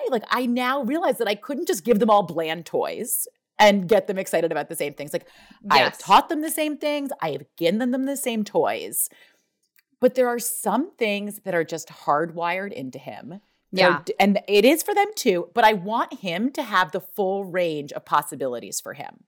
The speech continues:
Speaker 2: Yeah, for
Speaker 1: So
Speaker 2: sure.
Speaker 1: if he wants it to be a fire truck, it can be a fire truck. If he wants it to be an Elsa dress,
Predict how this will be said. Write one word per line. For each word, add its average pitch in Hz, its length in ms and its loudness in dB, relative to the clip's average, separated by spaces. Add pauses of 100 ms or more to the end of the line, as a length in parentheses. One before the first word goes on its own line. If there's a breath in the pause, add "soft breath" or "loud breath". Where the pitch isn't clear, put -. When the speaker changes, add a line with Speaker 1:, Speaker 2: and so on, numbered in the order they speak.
(360)
Speaker 2:
Yeah, 277 380 4 (640)
for 262 140 -2
Speaker 1:
So 262 140 -2
Speaker 2:
sure. 269 240 6 (120)
Speaker 1:
if 240 180 4
he 233 120 2
wants 160 380 0
it 185 100 -4
to 214 60 -4
be 196 100 -2
a 196 60 -2
fire 208 300 6
truck, 311 280 -2 (120)
it 214 100 0
can 208 140 0
be 170 100 0
a 170 60 0
fire 123 280 0
truck. - 380 -16
If 208 100 -4
he 208 140 0
wants 156 420 -2
it 214 160 0
to 220 120 -4
be 202 420 -4
an 214 140 0
Elsa 220 280 4
dress, 277 380 0